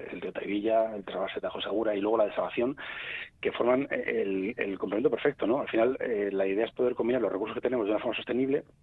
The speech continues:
para que en ningún momento nos falte el recurso, pero también, eh,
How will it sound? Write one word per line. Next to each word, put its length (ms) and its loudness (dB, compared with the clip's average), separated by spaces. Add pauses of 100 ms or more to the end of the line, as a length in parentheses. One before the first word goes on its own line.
(160)
para 160 0
que 260 0
en 220 0
ningún 160 2
momento 420 0 (140)
nos 200 -10
falte 240 -2
el 80 0
recurso, 560 0
pero 140 2
también, 260 2 (460)
eh, 360 -2